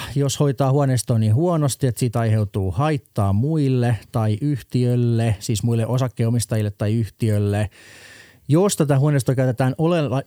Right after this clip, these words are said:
oleellisesti vastoin yhtiöjärjestyksestä ilmenevää käyttötarkoitusta tai muuta yhtiöjärjestyksen määräystä.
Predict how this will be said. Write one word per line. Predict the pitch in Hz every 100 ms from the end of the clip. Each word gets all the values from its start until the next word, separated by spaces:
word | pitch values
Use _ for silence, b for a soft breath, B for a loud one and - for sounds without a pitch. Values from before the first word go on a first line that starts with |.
| -
oleellisesti | 175 185 147 135 123 - 120
vastoin | 135 143 - - 123 127
yhtiöjärjestyksestä | 151 - 131 123 131 139 117 117 - -
ilmenevää | 123 117 117 113 110
käyttötarkoitusta | 139 135 - 104 - 131 131 107 - 95 90 87 90 - 104
tai | 104
muuta | 107 104
yhtiöjärjestyksen | 101 98 104 95 - - 117
määräystä. | 110 117 107 95 80 95 - - 98